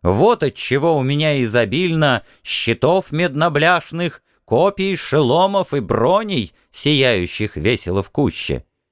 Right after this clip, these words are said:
Снова ему отвечал Мерион, служитель разумный: "Царь, и под сенью моей, и в моём корабле изобильно светлых троянских добыч,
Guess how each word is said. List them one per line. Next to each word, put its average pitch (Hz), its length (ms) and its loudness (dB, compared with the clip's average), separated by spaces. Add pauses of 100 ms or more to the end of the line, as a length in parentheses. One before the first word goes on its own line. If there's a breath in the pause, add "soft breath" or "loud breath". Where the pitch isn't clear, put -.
(640)
Снова 131 680 2
ему 131 320 0
отвечал 110 580 -2
Мерион, 107 540 0
служитель 101 640 0
разумный: 98 720 0 (760)
"Царь, 143 520 2 (380)
и 165 100 0
под 190 240 0
сенью 202 580 0
моей, 165 760 0 (160)
и 180 140 0
в 175 80 0
моём 190 600 2
корабле 180 600 -2
изобильно 156 760 -2
светлых 180 600 0
троянских 156 680 0
добыч, 143 500 -2